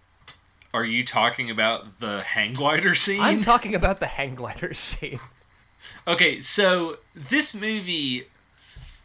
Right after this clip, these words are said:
Speaker 1: first of all, the Blu-ray was provided to us by Mill Creek, and you owe it to yourself to buy this. It's a very bare bones. It has an audio commentary with the actor,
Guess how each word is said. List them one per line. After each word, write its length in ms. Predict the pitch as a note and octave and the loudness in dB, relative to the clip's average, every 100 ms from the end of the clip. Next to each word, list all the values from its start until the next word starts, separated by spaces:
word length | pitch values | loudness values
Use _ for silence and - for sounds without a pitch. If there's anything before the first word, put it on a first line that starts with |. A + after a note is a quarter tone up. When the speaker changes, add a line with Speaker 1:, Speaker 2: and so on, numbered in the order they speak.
| - | -12
Speaker 1:
first 300 | - A#3+ - | -2 0 0
of 40 | D3 | 0
all, 380 | A#2+ A2 G2+ C#3 | 0 -2 -8 -8
the 200 | C3+ C3 | -6 -4
Blu-ray 800 | A3 D4 A3+ F3+ E3 D3 - D#3 | -2 0 2 2 0 -4 -6 -10
was 320 | B2+ B2 A2+ | -4 -4 -4
provided 460 | - A2+ A2 A2+ - | -6 0 2 2 -2
to 160 | - | -8
us 200 | A2 G2+ | -8 -10
by 300 | - G#2 F#2+ | -4 -2 -2
Mill 240 | F#2 F#2+ F#2 | -6 -12 -12
Creek, 540 | - G2 F#2 E2+ - | -8 -6 -6 -8 -10
and 400 | A2 G2+ G#2 G2+ | -6 -4 -4 -6
you 540 | G2+ G#2+ B2+ D3+ D#3 - | -10 -12 -12 -8 -8 -8
owe 220 | C#3 B2+ C3 | -6 -4 -4
it 140 | B2+ | -6
to 120 | - | -6
yourself 640 | A2 G#2+ - A2 G2 F#2+ - | -4 -4 -4 -4 -4 -6 -10
to 280 | - F#2+ F2+ E2 - | -8 -6 -8 -12 -4
buy 320 | E2+ F2 E2 | 0 0 -4
this. 340 | F2 - - - | -12 -16 -14 -10
It's 300 | C3 - - | -8 -8 -8
a 120 | C3+ | -10
very 340 | A2+ A#2 D#3 F3 | -4 -2 -2 -4
bare 380 | C3 A2 A#2 B2+ | -4 -2 -2 -2
bones. 720 | A#2 A#2 A#2 A#2 A#2 - - - - | -2 -2 -4 -8 -10 -10 -12 -18 -20
It 100 | - | -14
has 260 | - A2 A#2+ | -2 0 0
an 80 | B2+ | -4
audio 340 | B2 B2+ A#2 | -2 0 -2
commentary 480 | - A#2 A2+ A2+ G#2+ | -2 -6 -4 -4 -4
with 140 | G2+ A2 | -4 -8
the 120 | G2+ | -4
actor, 580 | G2 F#2 A#2 G2+ G2 | -2 -2 -4 -8 -8